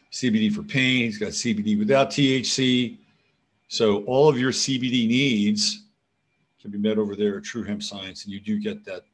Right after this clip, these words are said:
that free little boost of twenty dollars, twenty dollars worth of free product, uh, into your bag once you spend a hundred dollars. By the way, thank you all for responding and reaching out. And if you have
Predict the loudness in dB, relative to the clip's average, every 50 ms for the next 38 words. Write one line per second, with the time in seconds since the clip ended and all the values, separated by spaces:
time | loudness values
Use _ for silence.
0 | _ _ _ _ _ _ _ _ _ _ _ _ _ _ _ _ _ _ _ -12
1 | -12 -12 -14 -6 -2 0 2 2 0 0 -2 -6 -6 -6 -6 -6 -8 -10 -12 _
2 | _ _ _ _ _ _ _ _ _ _ _ _ _ _ _ _ _ _ _ _
3 | _ _ _ _ _ _ _ _ _ _ _ _ _ _ _ _ _ -10 -2 0
4 | 2 2 2 2 0 -4 -6 -8 -6 -4 -2 0 0 0 -2 -2 -6 -8 -8 -10
5 | -12 -14 -16 -16 -18 _ _ _ _ _ _ _ _ _ _ _ _ _ _ -6
6 | -4 -2 0 0 2 2 2 2 0 -2 -6 -12 -14 -18 -14 -12 -10 -10 -10 -10
7 | -12 -12 -12 -14 -16 -18 -20 _ _ _ _ _ _ _ _ _ _ _ -14 -12
8 | -12 -16 -16 -16 -12 -12 -12 -10 -10 -10 -12 -12 -12 -10 -10 -8 -8 -8 -8 -10
9 | -12 -16 -14 -14 -10 -8 -8 -8 -8 -10 -10 -12 -14 -18 -20 -20 -20 -20 -20 -16
10 | -16 -10 -4 -2 -2 -2 -2 -4 -4 -4 -4 -4 -6 -8 -10 -4 0 2 2 4
11 | 4 2 2 2 2 2 2 2 0 2 0 2 4 4 4 6 6 4 4 2
12 | 0 0 0 0 -2 -8 -14 -18 -20 -20 _ -4 -2 0 0 0 2 2 2 2
13 | 2 2 2 2 2 2 4 2 2 2 0 0 0 0 0 0 -2 -2 -6 -8
14 | -4 -4 -4 -4 -2 -4 -2 -2 0 0 0 0 -2 -4 -10